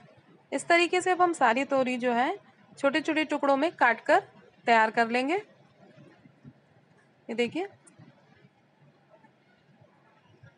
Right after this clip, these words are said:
तोरी को आप छीलने के बाद धो लें। काटने के बाद इसे वॉश ना करें क्योंकि इसमें बहुत ज़्यादा पानी भर जाएगा, तो आप इसे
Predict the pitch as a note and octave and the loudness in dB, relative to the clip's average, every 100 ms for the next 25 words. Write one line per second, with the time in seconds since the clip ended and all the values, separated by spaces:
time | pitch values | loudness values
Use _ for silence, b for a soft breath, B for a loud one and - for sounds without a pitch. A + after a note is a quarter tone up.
0 | _ - _ _ _ _ _ _ _ _ | _ -20 _ _ _ _ _ _ _ _
1 | _ _ _ - - D4 F4 F4+ F#4 F#4 | _ _ _ -10 0 2 4 6 4 4
2 | - D#4+ D4+ F4+ E4+ E4+ D#4+ D#4 B3 B3+ | -2 -2 2 2 2 4 4 2 0 2
3 | C4 C#4+ G4+ - - - - _ _ - | 4 4 2 -4 -20 -20 -20 _ _ -20
4 | - _ _ _ - C4+ C4+ F#4+ F#4+ F4 | -20 _ _ _ 0 0 2 2 4 2
5 | D#4 D4+ D4+ B3+ B3 C4 A#3+ A3+ B3 D#4+ | 2 0 2 2 2 2 2 4 2 0
6 | - D4 C4+ D#4 D4+ D#4 B3 C4 C4 C4+ | -2 -6 -2 -2 0 0 2 2 4 2
7 | C#4+ B3+ A#3 C4 C4+ B3+ C#4 D4+ F#4 F4 | 4 2 2 2 0 2 0 0 -2 -2
8 | - A#3+ B3 C4+ F4+ | 2 2 2 -2 -4